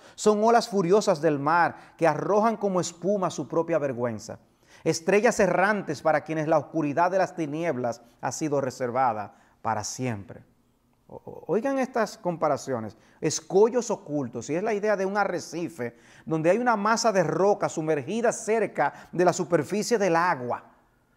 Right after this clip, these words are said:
Son, son personas que se introducen con un peligro oculto, dice la, la, traduce la vi-, Nueva Versión Internacional. Son un peligro oculto. Cualquiera los ve y dice, "Ay, qué bien", pero son un peligro oculto.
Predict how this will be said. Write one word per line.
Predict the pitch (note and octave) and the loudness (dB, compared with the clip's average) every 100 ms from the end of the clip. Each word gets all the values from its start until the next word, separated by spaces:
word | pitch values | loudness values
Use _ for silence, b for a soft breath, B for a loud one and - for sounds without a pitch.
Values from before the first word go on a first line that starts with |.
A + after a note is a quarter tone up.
| _ _ - | _ _ -4
Son, | F#3 B3 B3 - | 0 0 -2 -6
son | - A#3 | -2 2
personas | B3 A3+ B3 A3+ | 4 4 4 2
que | A3+ | 2
se | G#3+ | 0
introducen | F#3+ G3 D3+ D#3 B3 - G#3 | 4 4 4 0 0 2 0
con | F#3+ F#3+ | 0 0
un | A3 | 0
peligro | - G#3 A#3 G#3+ | 0 0 2 0
oculto, | - A3 A#3 E3+ E3 | 2 2 2 2 0
dice | F3+ G3+ G3 B B | 0 0 -2 B B
la, | D#3 D3+ | 0 2
la, | D#3 D3 | 2 0
traduce | D3+ C#3+ E3+ F#3+ | 2 0 2 2
la | D#3 | 2
vi-, | E3 | 0
Nueva | D#3 E3 F3 | -2 2 4
Versión | D#3 D3 E3 | 2 -2 -4
Internacional. | D#3+ D3 C#3+ - C3+ C#3 A2 G2 b b | -4 -4 -6 -8 -6 -4 -4 -10 b b
Son | b F3 G3+ | b -2 2
un | A#3+ A#3 | 0 2
peligro | F#3+ E3+ G3+ G#3 | 2 2 0 0
oculto. | G3 E3+ - F3+ A#3+ G#3+ F#3 A#2+ - _ _ _ _ _ _ _ _ _ _ _ _ - | 0 0 -2 -4 -2 -4 -4 -6 -8 _ _ _ _ _ _ _ _ _ _ _ _ -4
Cualquiera | F3 - A3 C#4+ D4+ - B B B B _ - | -4 0 2 4 4 0 B B B B _ 0
los | C4 G#3+ | 2 4
ve | F3+ B3 C4+ | 6 8 8
y | C4 | 6
dice, | A#3 B3 | 2 0
"Ay, | C#4 D#4+ | 2 2
qué | D#4+ D#4 | 2 -2
bien", | C#4 C#4 D4+ D4 | 0 0 0 0
pero | A3 G#3+ | 0 0
son | - B3+ C#4 D#4 | 2 4 4 4
un | C#4+ D4+ | 0 4
peligro | C#4+ C4 C#4 D4+ | 6 6 2 2
oculto. | D#4 B3 D4 - D4 G#3 | 2 2 -6 -6 -8 -10